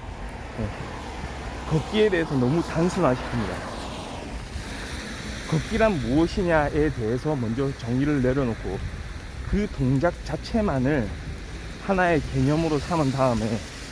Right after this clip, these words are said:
제자리에서 기계를 이렇게 빙빙 돌려가면서, 예, 기계를 작동시켜가면서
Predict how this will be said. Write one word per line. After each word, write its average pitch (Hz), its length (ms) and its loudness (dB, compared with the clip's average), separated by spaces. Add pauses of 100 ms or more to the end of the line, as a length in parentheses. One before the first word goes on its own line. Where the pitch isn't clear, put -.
(1400)
제자리에서 143 640 4 (500)
기계를 165 460 6
이렇게 139 380 2 (560)
빙빙 151 320 4
돌려가면서, 127 600 4 (920)
예, 107 80 -2 (260)
기계를 156 340 4
작동시켜가면서 156 1000 0